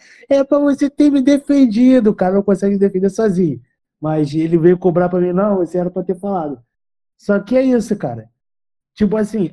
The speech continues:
a, a Malu, eu gosto muito dela. Mas como o Júlio falou, ultimamente ela vem sendo chata, cara. Tá entrando muito em treta, entendeu? Tudo bem que tem essa treta com o Guedes e tal,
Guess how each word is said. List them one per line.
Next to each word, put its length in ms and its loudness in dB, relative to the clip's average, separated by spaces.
a, 360 -8
a 20 -2
Malu, 320 2
eu 100 2
gosto 320 -2
muito 280 -4
dela. 420 -6
Mas 240 -4
como 240 -2
o 60 2
Júlio 240 2
falou, 480 0
ultimamente 640 0
ela 100 0
vem 220 0
sendo 280 -4
chata, 420 -6
cara. 300 -10
Tá 160 -4
entrando 320 -2
muito 300 -6
em 40 -6
treta, 520 -4
entendeu? 580 -6
Tudo 180 2
bem 200 0
que 60 -8
tem 100 -2
essa 220 -6
treta 260 -4
com 120 -8
o 40 -6
Guedes 420 -4
e 60 -12
tal, 340 -4